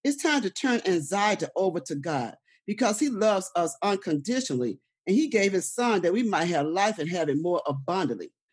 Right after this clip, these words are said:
I decree and I declare that you will not be defeated. I decree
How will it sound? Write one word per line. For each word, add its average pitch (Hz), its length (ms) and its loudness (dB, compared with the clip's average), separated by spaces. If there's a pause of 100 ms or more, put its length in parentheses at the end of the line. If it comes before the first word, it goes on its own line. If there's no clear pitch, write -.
(440)
I 294 180 4
decree 254 520 0
and 185 160 2
I 214 140 2
declare 180 500 -2
that 151 220 -2
you 254 100 -2
will 175 140 2
not 180 260 0
be 202 80 -2
defeated. 156 540 -2 (420)
I 285 200 4
decree 247 500 0